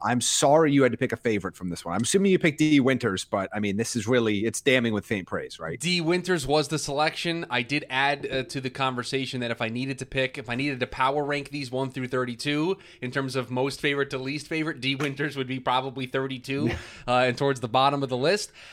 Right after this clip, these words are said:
Speaker 2: Yeah, I, I like the pick just because we know how they like to utilize linebackers. Dee Wi-, uh, Dee Winters, a very, um,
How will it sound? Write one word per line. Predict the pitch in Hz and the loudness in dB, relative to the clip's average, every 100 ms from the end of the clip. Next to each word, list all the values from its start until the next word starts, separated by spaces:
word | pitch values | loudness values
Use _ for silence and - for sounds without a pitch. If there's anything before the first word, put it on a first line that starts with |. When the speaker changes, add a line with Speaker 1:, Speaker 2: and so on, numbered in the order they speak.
| - | -6
Speaker 2:
Yeah, | 175 175 196 | 2 2 4
I, | 196 | 4
I | |
like | 214 233 | 4 2
the | 208 | 0
pick | 180 180 | -2 -2
just | - | -4
because | 214 185 | -8 -6
we | 165 | -2
know | 175 | -2
how | 165 170 | 0 0
they | 156 | 0
like | 147 | -2
to | 147 | -4
utilize | 139 135 135 131 | -4 0 2 2
linebackers. | 135 131 123 127 151 131 | 0 0 0 0 -4 -8
Dee | - 143 | -8 -8
Wi-, | 135 135 139 | -2 0 2
uh, | 135 117 117 | 2 0 0
Dee | 120 151 | -4 -4
Winters, | 151 143 143 | -4 -4 -2
a | 123 | -2
very, | 117 135 131 127 120 | 0 0 0 -2 -2
um, | 120 107 104 | 0 0 -4